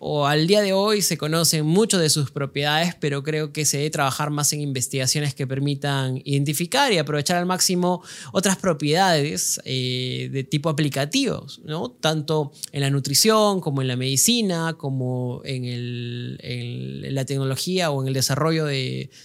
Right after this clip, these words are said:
de la industria alimentaria. Eh, además, también hay un reto grande de promover más el cultivo, el beneficio para, para las comunidades lo-, en beneficio de las comunidades locales de la Amazonía peruana, de la sierra,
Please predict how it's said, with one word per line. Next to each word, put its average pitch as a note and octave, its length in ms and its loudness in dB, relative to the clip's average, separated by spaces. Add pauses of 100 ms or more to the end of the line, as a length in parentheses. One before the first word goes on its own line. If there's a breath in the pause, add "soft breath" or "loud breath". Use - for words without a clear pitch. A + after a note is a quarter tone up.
de C3+ 80 2
la C#3 80 6
industria E3 300 4
alimentaria. C#3+ 640 2 (1040)
Eh, C#3+ 420 2
además, D3+ 640 4 (100)
también E3 300 4
hay D#3+ 120 6
un D3+ 120 6
reto D3 280 4
grande C#3 380 2
de C#3 120 0
promover C3 460 0
más C3 380 -2
el B2+ 160 -4
cultivo, D3 880 2 (260 loud breath)
el C3 140 0
beneficio C3+ 1200 2
para, A#2+ 440 -4
para B2+ 140 0
las B2+ 140 0
comunidades C#3+ 500 0
lo-, C3+ 220 -2
en C#3 180 2
beneficio E3 520 2
de D3 80 4
las B2+ 160 2
comunidades C#3 560 -2
locales C#3 580 -2 (240 loud breath)
de C3 100 -2
la C3 60 4
Amazonía C3 340 0
peruana, C#3+ 560 2
de A#2+ 80 0
la A#2 100 -4
sierra, C3 520 4